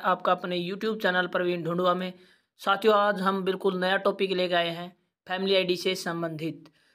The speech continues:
जो कैंप पूरे हरियाणा में लगाए गए हैं, हमारे बीएलओ साथी भी उसमें इन्वॉल्व किए गए हैं और फैमिली आईडी में सुधार किया जा रहा है कैंपों के माध्यम से। तो इस वीडियो में साथियों पूरी ट्रेनिंग देने वाले हैं, किस प्रकार से यह काम आप कर सकते हैं।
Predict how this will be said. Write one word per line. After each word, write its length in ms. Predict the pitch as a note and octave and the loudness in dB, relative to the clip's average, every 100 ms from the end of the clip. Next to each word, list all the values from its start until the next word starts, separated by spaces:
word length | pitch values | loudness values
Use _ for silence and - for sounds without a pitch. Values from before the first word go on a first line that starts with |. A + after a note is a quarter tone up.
| _ F#3 | _ -2
जो 180 | F#3+ A3+ | 2 2
कैंप 360 | G#3 G3+ G3+ _ _ | 2 0 -2 _ _
पूरे 240 | G#3 G3 G3 | -2 2 2
हरियाणा 400 | F3+ F3 F3 G#3 | 2 2 2 2
में 180 | G3+ | 0
लगाए 320 | F3+ F3+ F#3+ G3 | 0 2 2 2
गए 180 | F#3 F3 | 0 -2
हैं, 300 | E3+ E3+ - _ _ _ | -4 -10 -14 _ _ _
हमारे 320 | F3+ F3+ G#3 | -2 2 2
बीएलओ 300 | F#3+ F#3+ F#3+ | 4 4 2
साथी 300 | F#3 F3+ F3+ | 2 0 0
भी 420 | F#3 G3+ F#3+ - _ _ _ _ _ _ E3+ | -2 -2 -2 -10 _ _ _ _ _ _ -14
उसमें 300 | E3+ F#3+ F#3+ | -4 -2 -2
इन्वॉल्व 460 | F#3+ F#3+ F#3+ G3 | -2 0 2 2
किए 200 | F3+ F3+ | 0 -2
गए 160 | E3+ E3+ | 2 0
हैं 140 | E3+ E3+ - _ _ - _ _ _ - | 0 -6 -12 _ _ -20 _ _ _ -4
और 160 | F3 | -4
फैमिली 300 | F3 F#3 G3+ | 0 -2 4
आईडी 220 | A3 G#3 G#3 | 4 4 2
में 120 | G#3 | 0
सुधार 360 | G#3 F#3 F3 G3+ | 0 0 0 0
किया 180 | G3+ G3 | 2 2
जा 160 | F#3 | 4
रहा 200 | F3+ F3 | 4 2
है 180 | F3 E3+ _ | 0 -4 _
कैंपों 320 | F#3 F#3+ F#3+ G3 | -4 -2 0 0
के 120 | F#3+ | 2
माध्यम 340 | F3 D#3+ E3 D#3+ | 0 -2 -6 -6
से। 220 | D#3 B2+ | -8 -10
तो 360 | B2 F3+ F3+ - | 2 2 2 -4
इस 160 | F#3+ G#3 | -6 2
वीडियो 240 | G3 A3 | 4 6
में 100 | A3 | 4
साथियों 300 | G#3+ F#3 G3+ | 0 2 0
पूरी 220 | G#3 G3 G3+ | 4 2 4
ट्रेनिंग 360 | G3+ G3 G3+ | 2 2 0
देने 220 | F#3 F#3 | 0 0
वाले 220 | F#3 E3+ E3+ | 2 2 2
हैं, 200 | E3+ F3 - _ - | -2 -6 -20 _ -14
किस 120 | G3 | -6
प्रकार 280 | G#3 F#3+ G3 | -2 0 0
से 140 | G3+ | 4
यह 100 | G3 F#3+ | 2 4
काम 240 | F#3+ F#3 | 2 4
आप 160 | F#3 F#3 | 2 2
कर 120 | F#3 | -2
सकते 280 | F#3 F3 F3+ | 0 -4 -4
हैं। 220 | F3 F3 | -4 -6